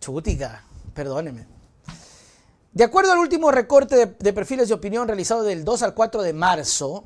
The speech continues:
miren, este es otro dato. La encuesta determina el doce al cuatro de marzo. Ya estamos veinte, veinte,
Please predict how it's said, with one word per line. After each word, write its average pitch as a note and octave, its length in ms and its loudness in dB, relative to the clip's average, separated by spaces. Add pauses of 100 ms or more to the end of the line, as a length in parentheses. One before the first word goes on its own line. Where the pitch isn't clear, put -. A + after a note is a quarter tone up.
(100)
miren, F3 380 -6 (640)
este D#3 180 -4
es A3 80 -2
otro C4 220 2
dato. C4 380 2 (560)
La F3+ 100 -2
encuesta C#4+ 500 0
determina C4 680 0 (320)
el F#3 260 -4
doce C4 280 2
al G3+ 100 -2
cuatro A#3 240 -2
de F#3 60 0
marzo. E3+ 480 -4 (640)
Ya F#4+ 80 -2
estamos G4 320 0
veinte, A#3 440 -4
veinte, G#3+ 280 0